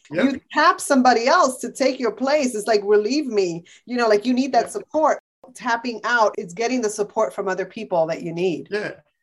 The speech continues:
Speaker 1: hundred percent. And quite often, like with the guys that I started Phenom Leap with, I would have never even thought about going online because that's not my bag. So, like, you also have to know your lane, 'cause
Speaker 2: Right.
Speaker 1: a lot of terminology I use is about sports,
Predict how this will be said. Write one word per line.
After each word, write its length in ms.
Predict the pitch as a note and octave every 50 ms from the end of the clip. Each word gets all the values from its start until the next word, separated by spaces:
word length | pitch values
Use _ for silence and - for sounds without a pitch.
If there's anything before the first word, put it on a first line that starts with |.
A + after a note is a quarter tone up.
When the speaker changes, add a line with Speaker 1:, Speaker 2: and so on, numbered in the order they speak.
| _ _ -
Speaker 1:
hundred 240 | - F#3 G3+ A3 G#3+
percent. 320 | G3 G3 - F#3+ F3 -
And 160 | G3+ G3 F#3+
quite 240 | G3 G3 G#3 G#3+ A3
often, 400 | G#3+ G#3 G3+ G#3 G3+ F#3+ F#3+ - - _ _ _
like 300 | - G3 G3 G3+ G3+ G#3
with 120 | G#3 G3
the 80 | G3 F3
guys 300 | E3 F#3+ F#3 F#3 F3+ -
that 220 | F3+ F3 F3 - - -
I 100 | F3 E3+
started 360 | E3 - F3 E3 E3 D#3+ D#3+
Phenom 320 | - F3 E3 E3 E3 E3
Leap 220 | D#3+ D#3 D#3 D#3 D3
with, 280 | D3 D#3 E3 D#3+ D#3 - _ _ _ _ _ _ _ _
I 120 | F3 F#3+ G#3
would 220 | G3+ G#3 G#3+ G#3
have 120 | G3 D#3+
never 480 | F3 F#3 F#3 F#3 G3 F#3+ F#3+ F3+ F#3+ -
even 300 | F#3+ F3+ E3 F3 E3+ D#3+
thought 400 | - _ _ F3+ F3 E3+ F3+ F3
about 320 | D#3 E3+ E3 D#3+ D#3+ D#3+
going 260 | E3+ D#3+ D#3 D#3 D#3 D#3
online 300 | D3 D3 C#3+ D3 D3+ D#3
because 260 | D#3+ - G3 F3 D#3+
that's 280 | G3 F#3+ G#3 - -
not 180 | F#3+ F3+ F3 E3+
my 160 | E3 D#3 D#3
bag. 600 | C#3 - C#3+ D3+ D#3+ D#3+ E3 D3+ C#3 C3 B2+ A#2+ _ _ _ _ _ _
So, 400 | - - F3+ F3+ F#3 F3 E3 F3 - _ _ _ _
like, 260 | - F3 F3 E3+ -
you 160 | F3 F3+ F#3+
also 280 | F#3 F#3+ - G3+ F#3+ F3
have 180 | E3+ F3 E3+ E3+
to 80 | E3+ E3
know 240 | E3 E3+ E3+ E3+
your 240 | E3 D#3+ D#3+ D#3 D3
lane, 360 | C#3 C#3+ D3 D3 D3 C#3+ C#3+
'cause 360 | C#3+ - E3+ E3 D#3+ D3+ - _ _ _ _ F3+
Speaker 2:
Right. 140 | E3 - -
Speaker 1:
a 60 | F#3
lot 220 | F3+ G3 G#3 G#3
of 200 | G3+ F3+ E3 -
terminology 640 | - F3+ F3 E3+ E3+ E3 E3 D#3+ E3 E3 D#3+ D3 E3 E3
I 40 |
use 320 | E3 D#3+ D#3+ E3 D#3+ D#3 -
is 160 | - D#3 C#3+
about 340 | C3+ D3+ D3+ C#3+ C#3 - -
sports, 600 | - - - C#3+ C3+ C3 C3 B2+ - - -